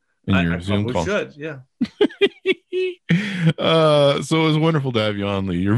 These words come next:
Speaker 1: you're an incredibly funny guy, and so having this wit
Speaker 2: I don't
Speaker 1: in the
Speaker 2: mean to
Speaker 1: book
Speaker 2: be.
Speaker 1: and, and the
Speaker 2: I
Speaker 1: writing,
Speaker 2: need to be
Speaker 1: well
Speaker 2: bearing my dark soul to you, and, and now you're laughing at me.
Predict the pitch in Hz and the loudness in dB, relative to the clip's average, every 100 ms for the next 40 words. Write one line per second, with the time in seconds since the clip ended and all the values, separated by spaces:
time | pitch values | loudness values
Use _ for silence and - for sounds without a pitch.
0 | 139 143 139 131 131 190 143 90 - 123 | 2 2 4 2 0 0 0 0 -2 -2
1 | 98 92 104 87 85 85 107 101 - - | 0 0 0 0 -2 -4 -2 -2 -4 -20
2 | - - 131 123 110 107 101 117 180 98 | -12 -6 -4 -2 -4 -4 -2 0 0 -4
3 | 147 208 107 107 113 90 85 110 _ 98 | -6 -4 -4 -4 -6 -8 -12 -20 _ -2
4 | 95 95 107 123 127 139 98 110 139 151 | 0 0 -2 -4 -6 -6 -2 0 0 -2
5 | 143 131 127 131 135 - 143 170 175 131 | -4 -6 -2 -4 -4 -4 -4 -4 -6 -6
6 | 107 139 143 - 117 117 117 120 127 131 | -4 -6 -12 -12 -6 -4 -4 -4 -2 -2
7 | 127 139 175 135 104 87 - 73 | -2 -2 -2 -6 -14 -16 -18 -20